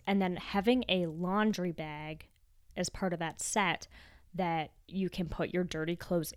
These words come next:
into so that you know, okay, I, you're not contaminating your other clothes and you are not being distracted by a bunch of dirty clothes trying to find clean items to put an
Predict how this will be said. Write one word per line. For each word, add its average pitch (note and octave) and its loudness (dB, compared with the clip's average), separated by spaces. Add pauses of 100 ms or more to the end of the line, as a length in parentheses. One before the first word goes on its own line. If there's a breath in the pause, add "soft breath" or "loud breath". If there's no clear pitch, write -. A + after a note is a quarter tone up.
into B3 2
so F#3+ 2
that D#3+ -2
you F3 0
know, D#3+ 2
okay, D#3+ -4
I, D#3 -2 (400 loud breath)
you're D#3+ -6
not D#3 -4
contaminating E3 -2
your D#3 -4
other D#3 -2
clothes G3+ 2 (100)
and E3 2
you D#3 2 (140 loud breath)
are F3 0
not D#3 0 (240)
being D#3+ 0
distracted E3+ 0
by D3+ 2
a D3+ 2
bunch D3+ -4
of D#3+ -4
dirty E3+ 0
clothes D3+ -2
trying D#3 0
to D3+ -4
find D3+ -4 (160)
clean C4 0
items D#3+ 0
to E3+ -4
put D#3+ -4
an D#3 -2